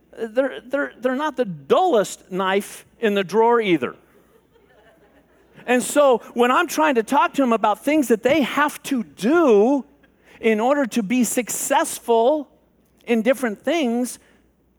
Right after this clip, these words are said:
and they, "I know, I know, don't tell me." It's, wait, I'm not trying to, like, repeat information. I'm trying to remind you that, okay,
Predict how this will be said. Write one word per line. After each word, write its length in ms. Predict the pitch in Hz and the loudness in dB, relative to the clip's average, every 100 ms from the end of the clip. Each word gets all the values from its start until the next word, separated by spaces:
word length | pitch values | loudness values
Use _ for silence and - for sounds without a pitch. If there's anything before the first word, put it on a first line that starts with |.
| _ - | _ -4
and 140 | 247 | -2
they, 40 | 262 | 0
"I 160 | 311 | 0
know, 400 | 339 349 359 233 - | 2 2 2 0 0
I 160 | 320 | -2
know, 140 | 370 320 | 0 0
don't 200 | 302 302 | -2 0
tell 240 | 320 359 | 0 0
me." 240 | 311 135 - | -2 -4 -10
It's, 120 | 170 - - - | -16 -16 -20 -18
wait, 200 | 180 196 - | -14 -14 -14
I'm 120 | 165 | -16
not 200 | 220 - - | -14 -16 -16
trying 300 | 208 208 196 - | -10 -10 -10 -12
to, 280 | 196 160 - | -10 -10 -12
like, 160 | 151 - | -16 -16
repeat 640 | 139 151 151 _ - 214 - _ _ _ _ - | -14 -14 -14 _ -16 -16 -16 _ _ _ _ -6
information. 880 | 196 - 139 160 262 226 147 131 127 - - 156 | -4 -4 -6 -4 -4 -4 -6 -8 -8 -20 -16 -12
I'm 100 | 160 | -12
trying 420 | - 196 180 165 | -10 -6 -6 -8
to 260 | - 170 | -12 -14
remind 680 | 135 156 143 151 190 220 208 | -8 -8 -8 -8 -6 -4 -6
you 140 | 175 165 | -6 -6
that, 160 | 143 | -6
okay, 380 | 156 - 226 | -10 -12 -10